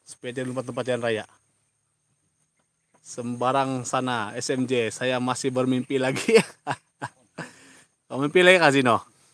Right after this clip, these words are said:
Sama lah kita. Tapi saya bakal mimpi. Kau mimpi si S M J kah? Mimpi si Rusina kah? Siapa nih kau mimpi nih?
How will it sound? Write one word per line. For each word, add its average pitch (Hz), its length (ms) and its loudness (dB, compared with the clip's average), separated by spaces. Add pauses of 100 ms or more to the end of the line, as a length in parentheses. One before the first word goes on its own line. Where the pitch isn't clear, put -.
(500)
Sama 170 240 2
lah 160 80 2
kita. 165 320 2 (720)
Tapi 190 320 0
saya 196 160 -4
bakal 180 240 4
mimpi. 180 240 2
Kau 170 240 2
mimpi 190 160 2
si 185 160 2
S 180 160 2
M 170 80 4
J 170 240 4
kah? 202 240 8
Mimpi 170 160 2
si 165 160 0
Rusina 175 400 -2
kah? 151 160 2
Siapa 175 240 -6
nih 156 160 -4
kau 156 100 0
mimpi 160 240 0
nih? 131 180 -2